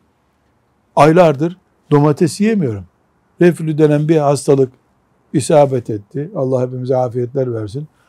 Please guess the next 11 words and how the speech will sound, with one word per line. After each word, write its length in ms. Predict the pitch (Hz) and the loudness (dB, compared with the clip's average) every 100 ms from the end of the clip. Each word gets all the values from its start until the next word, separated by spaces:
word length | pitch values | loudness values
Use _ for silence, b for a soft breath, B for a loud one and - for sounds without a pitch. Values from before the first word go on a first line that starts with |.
| _ - | _ 4
Domates 480 | 165 135 131 139 151 | 4 4 2 -2 0
bunun 240 | 156 147 | -2 -2
düşmanıymış. 800 | 147 - 160 175 165 127 - _ _ _ _ _ _ _ _ _ _ _ _ _ - | -4 -2 0 0 -2 -6 -16 _ _ _ _ _ _ _ _ _ _ _ _ _ 2
E, 40 | |
elma 380 | 220 170 185 196 | 6 6 6 4
gibi 260 | 175 160 156 | 2 0 2
yediğim 440 | 156 143 160 156 | 2 2 0 0
şeyden 480 | - 139 131 156 175 _ _ _ | -2 0 2 0 -2 _ _ _
aylardır 480 | 139 147 151 135 175 | 2 4 4 4 2
mahrumum. 580 | 175 170 175 202 139 98 _ _ _ _ | 2 2 2 0 -2 -8 _ _ _ _
Niye? 440 | 135 185 165 196 | 2 4 4 2